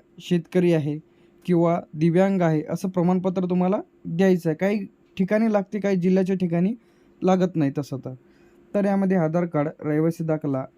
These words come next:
रेशन कार्ड, उत्पन्नाचा दाखला, च्या दोन फोटो, बँकेचं पासबुकची झेरॉक्स, मोबाईल नंबर, तर तुमचं हँडिकॅप असेल त्याचं सर्टिफिकेट तुम्हाला इथं द्यायचं आहे. त्यानंतर नोकरी नसल्याचे प्रमाणपत्र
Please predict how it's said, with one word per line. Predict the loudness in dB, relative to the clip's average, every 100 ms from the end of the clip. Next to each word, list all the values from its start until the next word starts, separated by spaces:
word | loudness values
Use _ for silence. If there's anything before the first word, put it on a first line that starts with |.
| -10
रेशन | -6 -4 -2 -2
कार्ड, | -2 -4 -6 _ _ _ -10
उत्पन्नाचा | -8 -6 -2 0 0 -2
दाखला, | -4 -2 -6 -6 _ _ _ _ -14 -2
च्या | 0 2
दोन | 2 0 0
फोटो, | -2 -2 -2 -2 -4
बँकेचं | -2 0 -2 -4
पासबुकची | -2 -2 -4 -8 -6
झेरॉक्स, | -2 0 0 -4 -4
मोबाईल | -2 0 2
नंबर, | 2 0 -2 -6 _ _ _ -4
तर | -2
तुमचं | 0 0 0 2
हँडिकॅप | 2 2 0 -2
असेल | -2 -2 -4
त्याचं | -2 -4 -4
सर्टिफिकेट | -4 -4 -2 -4 -4 -4
तुम्हाला | -2 0 0
इथं | -2 0
द्यायचं | 0 0 -4
आहे. | -6 -8 _ _ _ -4
त्यानंतर | 0 0 -2 -6 -8 _ _ _ _
नोकरी | -8 0 2 2 0 0
नसल्याचे | 0 2 0 0 -4
प्रमाणपत्र | -2 0 0 -2 -2 -4